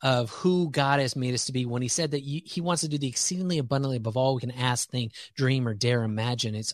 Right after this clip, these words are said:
us who love to play small. And it's love, it, it, it's us who likes to, like, create excuses as to why we can't step out and do those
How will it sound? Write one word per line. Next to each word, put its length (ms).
us 240
who 120
love 540
to 100
play 200
small. 540
And 80
it's 140
love, 520
it, 160
it, 320
it's 120
us 180
who 160
likes 400
to, 320
like, 220
create 280
excuses 760
as 160
to 100
why 300
we 140
can't 240
step 320
out 260
and 180
do 240
those 260